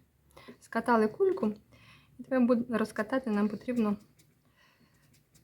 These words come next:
циліндр такий невеличкий. Ми скатали циліндр, тепер будемо пальчиками зверху утворювати шапочку.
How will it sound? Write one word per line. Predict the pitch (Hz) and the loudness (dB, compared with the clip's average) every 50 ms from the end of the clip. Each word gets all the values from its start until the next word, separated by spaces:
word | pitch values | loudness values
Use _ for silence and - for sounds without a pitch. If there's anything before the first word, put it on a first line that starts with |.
| _ _ _ _ _ _ _ _ _ | _ _ _ _ _ _ _ _ _
циліндр | - - 214 208 208 196 190 175 175 175 | -2 0 2 4 6 6 4 4 0 -4
такий | - - 185 - - 175 170 - - _ _ _ _ _ _ _ _ _ _ _ _ _ _ _ _ _ _ _ _ _ _ _ _ _ _ _ _ _ - _ - | -6 -12 -18 -14 -12 -12 -14 -14 -16 _ _ _ _ _ _ _ _ _ _ _ _ _ _ _ _ _ _ _ _ _ _ _ _ _ _ _ _ _ -20 _ -6
невеличкий. | 185 180 180 180 185 180 180 180 180 - - - - 190 - - - _ _ _ - _ _ _ _ _ _ _ _ _ _ - - _ - - _ _ _ - - _ - - _ _ _ - - - _ _ _ _ - - - - - - - - - - - - _ _ - _ _ - - _ _ _ _ _ _ _ _ _ _ _ _ _ _ _ - | -4 -2 0 2 2 0 0 -2 -6 -10 -16 -14 -14 -14 -14 -16 -20 _ _ _ -20 _ _ _ _ _ _ _ _ _ _ -20 -20 _ -20 -20 _ _ _ -20 -20 _ -20 -20 _ _ _ -20 -20 -20 _ _ _ _ -20 -20 -20 -12 -10 -8 -8 -8 -12 -18 -20 -20 _ _ -20 _ _ -20 -20 _ _ _ _ _ _ _ _ _ _ _ _ _ _ _ -2
Ми | 247 247 | -2 -2
скатали | 247 - 240 240 247 240 233 233 | -2 -4 0 4 6 6 6 6
циліндр, | 233 - 233 226 262 320 339 294 233 - | 4 2 0 2 2 4 4 4 4 2
тепер | - 233 - 233 233 | 0 -4 -4 -4 -2
будемо | 214 226 202 214 214 208 | -2 -2 0 2 2 2
пальчиками | 214 247 277 285 - - 240 - 208 208 202 202 | 2 2 0 0 -2 -4 -6 -2 0 0 2 2
зверху | 196 196 196 208 196 196 196 196 - - 330 349 - - _ _ _ _ _ _ _ _ _ _ _ _ _ _ _ _ - | 0 0 2 2 4 4 2 0 -4 -8 -8 -8 -8 -14 _ _ _ _ _ _ _ _ _ _ _ _ _ _ _ _ -14
утворювати | 202 202 220 233 277 294 311 302 294 277 - 254 240 233 - | -12 -6 2 2 4 4 6 6 4 4 6 4 2 2 2
шапочку. | - - 247 220 208 - 185 175 - - - _ 185 180 185 | 0 2 2 2 2 2 -4 -10 -10 -14 -12 _ -6 -6 -6